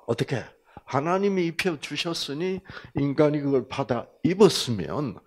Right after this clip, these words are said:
그것이 바로 뭐예요? "너는 우리 중에 하나처럼 의롭게 되었다." 라는 것이에요. 그렇게 될 때 우리는 드디어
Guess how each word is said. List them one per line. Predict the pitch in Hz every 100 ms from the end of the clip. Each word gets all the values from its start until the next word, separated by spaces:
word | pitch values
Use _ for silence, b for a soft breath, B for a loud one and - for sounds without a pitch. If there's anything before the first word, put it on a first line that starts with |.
| B B B
그것이 | 120 - 180 170 - 202 180 -
바로 | - 110 139 -
뭐예요? | 101 131 90 62 - B B B _ _ _ _ _ _ -
"너는 | 101 104 120 139 143 -
우리 | 107 101 101
중에 | - 98 98 110
하나처럼 | 101 - 90 85 - - 90 95 117 B B B
의롭게 | - 107 120 143 139 135 - 135 131
되었다." | 85 - _ - - - _ _ _ _ _ b b b b b _ - _ _ _ _ -
라는 | 135 196 208 233 247 247 240 - -
것이에요. | - - - 180 95 -
그렇게 | - 190 - 247 247 254
될 | 123 123 123 127
때 | - 160 214 208
우리는 | - 117 123 123 170 -
드디어 | 147 143 180 165 208